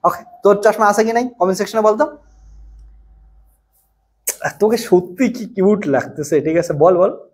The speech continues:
বল, বল, বল, বল। আমি আসি তোদের শোনার জন্য আসি, ঠিক আছে? বল, বল, বল। এ বল তোরা যে সানগ্লাসে দুইটা বক্রতা থাকা সত্ত্বেও, ঠিক আছে,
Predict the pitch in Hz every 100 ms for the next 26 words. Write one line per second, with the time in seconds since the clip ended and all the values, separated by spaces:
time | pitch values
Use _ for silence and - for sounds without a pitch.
0 | _ _ _ _ _ _ _ - 135 180
1 | 220 208 202 190 175 175 220 _ _ -
2 | 185 214 196 240 220 208 214 226 214 208
3 | 214 185 - 156 196 220 220 240 247 214
4 | 247 233 226 247 - - _ _ _ 285
5 | 208 170 208 - - 180 131 - _ _
6 | - 214 359 - - _ - 220 240 262
7 | 269 302 160 220 220 226 107 - 170 185
8 | 262 254 247 202 214 - 214 - 113 _
9 | _ _ - 285 302